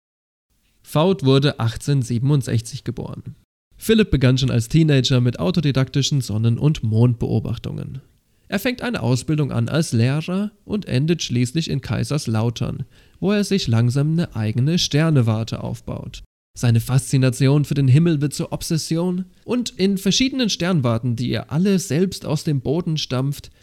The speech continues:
kartiert er bis achtzehnhundertneunundneunzig zweitausendfünfhundert Krater und Rillen auf dem Mond.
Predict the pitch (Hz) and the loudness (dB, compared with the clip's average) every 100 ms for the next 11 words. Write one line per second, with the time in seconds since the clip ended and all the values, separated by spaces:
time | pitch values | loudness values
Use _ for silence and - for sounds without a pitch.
0 | _ _ - 131 117 196 214 220 156 147 | _ _ -6 -2 -2 0 -2 -2 -6 -6
1 | - 151 - 135 156 - 160 151 147 131 | -4 -6 -4 -6 -6 -4 -2 0 0 0
2 | 135 160 185 185 185 - - _ _ _ | 0 0 -2 -2 -4 -6 -14 _ _ _
3 | _ - 127 120 151 160 170 - - 147 | _ -8 -8 -6 -6 -4 -6 -8 -8 -4
4 | 151 165 - 160 - - - 202 202 208 | -2 -2 -2 -6 -6 -10 0 2 2 -2
5 | - - - 190 185 175 175 - - - | -8 -8 0 0 0 -2 -4 -6 -10 -6
6 | 131 123 123 143 143 151 131 131 135 131 | -4 -4 -2 -2 0 0 0 2 4 2
7 | 123 127 120 123 120 117 113 - | 2 -2 -2 -2 0 -2 -4 -10